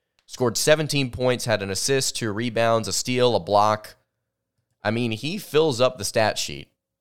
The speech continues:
Don't get me wrong. And right now, he's shooting pretty darn good, too. He's still shooting forty-one point eight percent from three. He's shooting forty-seven percent from the field. I mean, he's a, he's an efficient player. Three point seven assists to one point seven turnovers. He's a good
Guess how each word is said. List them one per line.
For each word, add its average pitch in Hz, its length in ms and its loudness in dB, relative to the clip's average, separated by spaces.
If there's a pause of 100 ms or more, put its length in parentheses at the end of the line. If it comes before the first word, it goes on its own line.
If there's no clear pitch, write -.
(220)
Don't 101 200 -2
get 104 140 -2
me 101 80 -4
wrong. 80 220 -6 (2000)
And 98 160 -4
right 123 220 2
now, 151 360 -2 (500)
he's 123 180 -8
shooting 170 280 -4
pretty 156 240 -6
darn 147 240 -2
good, 139 220 -6
too. 139 220 -4
He's 92 140 -8
still 127 180 -4
shooting 117 280 -6
forty-one 139 520 -4
point 127 220 -2
eight 123 140 -4
percent 120 320 -4
from 90 160 -20
three. 147 440 -4 (300)
He's 131 100 -8
shooting 117 240 -4
forty-seven 123 580 -2
percent 117 280 -4
from 113 120 -6
the 98 60 -8
field. 123 440 -2 (1800)
I 101 40 -4
mean, 113 160 0
he's 175 260 -2
a, 202 80 2 (160)
he's 180 240 -2
an 220 60 0
efficient - 340 -2
player. 190 220 0
Three 151 180 -6
point 180 240 -4
seven 175 200 0
assists 160 280 -4
to 147 80 -8
one 147 140 -2
point 147 200 -2
seven 139 240 -2
turnovers. 127 460 -2
He's 165 200 -6
a 170 100 0
good 160 600 2